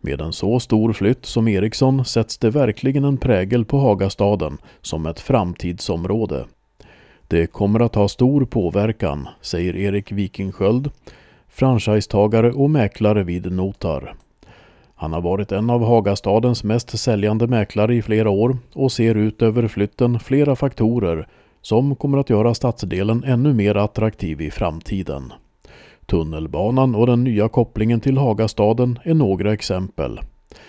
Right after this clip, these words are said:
Med aktier så köper man beroende på hur framtiden ser ut.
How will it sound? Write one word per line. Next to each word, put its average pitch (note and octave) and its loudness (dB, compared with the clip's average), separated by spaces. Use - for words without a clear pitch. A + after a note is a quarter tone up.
Med D2+ -6
aktier C3 2
så B2+ 2
köper A#2 0
man A#2+ 4
beroende A2 2
på A2 0
hur C#3 2
framtiden A2 -2
ser A2+ -2
ut. - -10